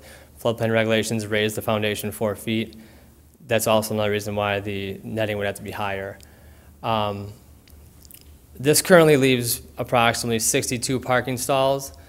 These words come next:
with the ability to add more to the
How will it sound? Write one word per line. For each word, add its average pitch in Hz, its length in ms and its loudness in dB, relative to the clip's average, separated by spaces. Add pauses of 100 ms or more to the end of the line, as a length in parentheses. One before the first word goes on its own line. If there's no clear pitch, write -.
(680)
with 120 280 0
the 123 100 0
ability 120 380 2
to 123 200 -4
add 113 240 2
more 113 380 2
to 113 280 -4
the 104 340 -4